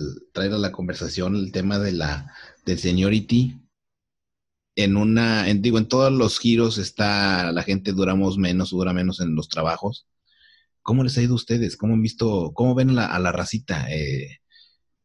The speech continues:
¿está durando, no duran? ¿Es problema de algunos solamente o es problema general? ¿Qué les parece?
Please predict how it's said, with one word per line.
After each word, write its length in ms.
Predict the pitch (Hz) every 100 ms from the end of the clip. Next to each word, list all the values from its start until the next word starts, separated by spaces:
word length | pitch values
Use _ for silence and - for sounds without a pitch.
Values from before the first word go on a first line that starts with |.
| _
¿está 240 | - - 104
durando, 380 | 101 101 107
no 140 | 104 107
duran? 540 | 107 110 104 104 101 - _ _
¿Es 120 | 82
problema 380 | - 107 104 104
de 60 | 90
algunos 340 | 87 101 98
solamente 560 | 98 95 95 92 101 92
o 80 |
es 60 | 92
problema 280 | 95 95 90
general? 460 | 90 82 85 90 - _ _ _ _ _
¿Qué 80 | -
les 120 | 107
parece? 320 | - 95 95